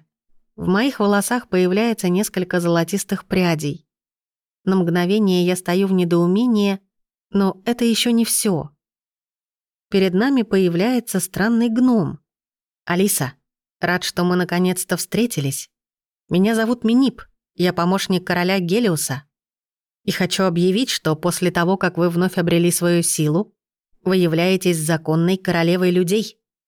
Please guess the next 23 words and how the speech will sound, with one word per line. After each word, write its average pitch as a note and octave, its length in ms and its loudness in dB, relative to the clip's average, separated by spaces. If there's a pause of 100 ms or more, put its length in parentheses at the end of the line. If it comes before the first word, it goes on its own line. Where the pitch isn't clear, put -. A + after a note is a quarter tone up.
(380)
Не G3 220 2
зная, F#3 300 2
что G3 180 -4
сказать, F#3+ 500 -2
я F#3 160 2
в E3+ 60 -6
шоке G#3 300 -2
смотрела G#3+ 540 0
на D#3+ 100 0
него, D#3 480 -2 (300)
а F3 180 0
гном G3 340 2
продолжил. F#3+ 800 -2 (580)
"Теперь E3+ 340 0
вы G3 120 0
правите. G#3 600 -2 (560)
Можете F#3 460 0
отправиться F3+ 500 0
сейчас, G3 420 -2
чтобы F3 320 -2
занять F3+ 380 0
свой E3+ 240 -2
трон E3+ 400 -4